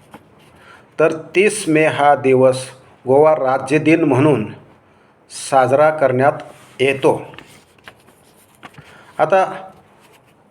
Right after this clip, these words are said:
गोवा मुक्ती दिन याबद्दलचा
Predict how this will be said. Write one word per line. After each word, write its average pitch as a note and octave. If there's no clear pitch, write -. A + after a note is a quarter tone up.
गोवा E3
मुक्ती C#3
दिन G#3
याबद्दलचा F#3